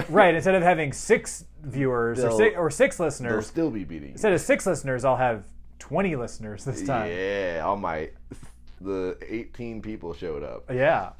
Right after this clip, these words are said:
Speaker 2: I mean,
Speaker 1: <laughs>
Speaker 2: I'll, I, I, I will definitely take it for sure.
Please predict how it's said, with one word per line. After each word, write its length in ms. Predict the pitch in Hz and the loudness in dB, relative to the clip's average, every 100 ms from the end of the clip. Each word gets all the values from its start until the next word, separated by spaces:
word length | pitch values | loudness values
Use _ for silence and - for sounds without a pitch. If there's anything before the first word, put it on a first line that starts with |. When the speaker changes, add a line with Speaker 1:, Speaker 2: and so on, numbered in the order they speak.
| - - | -12 -4
Speaker 2:
I 100 | 131 | -4
mean, 420 | 127 117 113 123 - - - | -2 -4 -6 -6 -8 -10 -16
Speaker 1:
<laughs> 340 | - - - - | -18 -18 -8 0
Speaker 2:
I'll, 280 | - - - - - | 0 -2 -18 -20 -8
I, 120 | 139 156 | -2 0
I, 180 | 143 151 | 2 2
I 200 | 151 156 | 4 4
will 120 | 147 | 6
definitely 380 | 156 165 147 131 | 6 6 4 0
take 240 | 139 131 | 0 -2
it 180 | 101 - | -4 -10
for 160 | - 120 | -10 -10
sure. 420 | - 113 95 95 | -4 -4 -4 -8